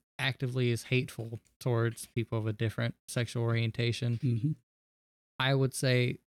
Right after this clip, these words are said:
Speaker 1: that shows fear of that sexual orientation. So like the Westboro Baptist churches of the world, things like that,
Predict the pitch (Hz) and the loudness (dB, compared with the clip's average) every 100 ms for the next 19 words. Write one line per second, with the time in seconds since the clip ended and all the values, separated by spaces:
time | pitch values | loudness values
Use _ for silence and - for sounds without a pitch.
0 | _ - 131 131 127 120 - _ _ _ | _ -6 0 4 4 4 0 _ _ _
1 | _ _ _ - 127 120 - - 143 127 | _ _ _ -2 2 2 0 -2 2 4
2 | 117 110 113 113 - 113 - 117 117 - | 4 2 0 -4 -4 -4 -4 -4 -2 -2
3 | - - 117 - - - _ _ _ _ | -4 -4 -4 -6 -10 -12 _ _ _ _
4 | _ _ - _ - - 120 117 117 117 | _ _ -20 _ -8 -2 2 2 0 0
5 | 117 - 123 117 120 123 - 165 147 127 | 0 0 -2 2 0 0 0 2 2 2
6 | 117 110 110 113 120 - - _ _ _ | 0 -2 -2 -2 -2 -2 -4 _ _ _
7 | - 151 151 143 135 - 131 123 113 | 0 4 4 4 0 2 2 2 0